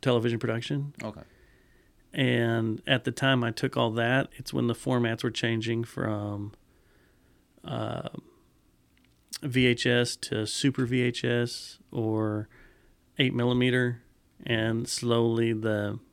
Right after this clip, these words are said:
Speaker 1: digital curve was coming where everything was gonna be on smaller tapes or
Speaker 2: Yeah.
Speaker 1: digital tapes and stuff. So I had all this gear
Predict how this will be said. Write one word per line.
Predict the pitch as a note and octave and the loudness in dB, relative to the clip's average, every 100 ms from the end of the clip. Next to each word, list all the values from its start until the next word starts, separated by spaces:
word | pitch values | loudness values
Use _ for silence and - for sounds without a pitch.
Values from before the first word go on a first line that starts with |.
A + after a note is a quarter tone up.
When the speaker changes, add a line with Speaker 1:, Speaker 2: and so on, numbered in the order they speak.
| _ _ _ _ _ _ _ _ _ _ _ _ - B2+ | _ _ _ _ _ _ _ _ _ _ _ _ -12 -10
Speaker 1:
digital | A#2 C#3 B2+ C3 B2+ A#2+ B2+ _ _ | 4 4 6 4 4 2 -2 _ _
curve | - C#3 B2+ A#2 | 0 2 4 2
was | B2 | -2
coming | - B2 A#2+ A#2 | 0 0 2 2
where | A2+ A2+ | 2 2
everything | A#2+ A2 A2+ | 0 0 0
was | A2 | 0
gonna | A#2 | 0
be | A2 A#2 | 0 2
on | A2+ A2+ - - - _ | 2 0 -4 -20 -20 _
smaller | - D3 B2+ B2 | -2 4 6 6
tapes | A2+ A#2+ A#2+ A#2 - | 2 0 2 0 -4
or | |
Speaker 2:
Yeah. | A2 | 0
Speaker 1:
digital | A#2+ A#2 A#2 | 0 2 0
tapes | A2 A#2 A#2 | 0 -4 -2
and | C3+ | -4
stuff. | - B2+ - - - - - - - - _ _ _ _ | -4 -6 -6 -20 -20 -20 -20 -20 -20 -20 _ _ _ _
So | - F3 | 8 10
I | |
had | D#3+ A3 | 10 8
all | G3 | 8
this | D3+ B2 | 6 4
gear | C3 D#3 C#3 A#2+ B2+ | 4 8 8 8 2